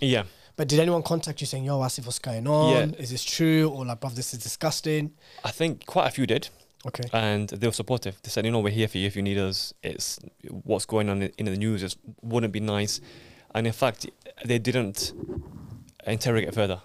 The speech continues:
Speaker 1: They said, "You know, we believe you. If you, we're here if you need us." And I think they were good. 'Cause we lived together in the house, right? We had, you know
Speaker 2: How was that?
Speaker 1: House is, is quite a weird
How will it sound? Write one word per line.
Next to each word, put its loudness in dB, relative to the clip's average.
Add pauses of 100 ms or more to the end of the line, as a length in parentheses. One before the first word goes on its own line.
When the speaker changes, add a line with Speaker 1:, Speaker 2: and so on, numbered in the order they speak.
(100)
Speaker 1:
They -4
said, 2
"You 2
know, 0 (100)
we 0
believe 2
you. 0 (340)
If -8
you, -8
we're -2
here 2
if -8
you -4
need -2
us." -2
And -4
I -4
think -4
they 0
were -2
good. -4
'Cause 0
we 4
lived 4
together 0
in 0
the 0
house, -2
right? 2
We 0
had, 0
you -4
know -2 (320)
Speaker 2:
How 2
was 2
that? -14 (460)
Speaker 1:
House -2
is, -4
is -4
quite -2
a 4
weird 0